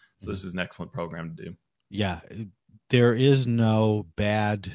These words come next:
Speaker 2: way to come at learning the, the art of game mastering.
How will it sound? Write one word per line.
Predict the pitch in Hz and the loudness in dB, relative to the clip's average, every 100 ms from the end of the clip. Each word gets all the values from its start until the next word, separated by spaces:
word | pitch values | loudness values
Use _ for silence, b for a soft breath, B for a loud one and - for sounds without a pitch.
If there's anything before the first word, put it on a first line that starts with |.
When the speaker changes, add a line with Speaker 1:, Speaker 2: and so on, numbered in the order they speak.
| - b b b b b - | -16 b b b b b -12
Speaker 2:
way | 110 95 104 104 98 - | -4 0 2 4 2 -2
to | - 98 92 - | -2 -2 -2 -6
come | - 107 101 - | -4 -2 -2 -4
at | 92 101 92 - - - - | -6 -4 -4 -6 -12 -16 -16
learning | 107 104 107 107 101 92 80 - _ _ _ 92 | -4 2 4 4 2 -2 -8 -14 _ _ _ -8
the, | 98 92 87 - 107 | -4 -4 -6 -8 -8
the | 101 | -2
art | 110 101 | 0 2
of | 87 | 0
game | 101 98 | -2 -2
mastering. | 90 82 82 - - | -2 -4 -8 -10 -14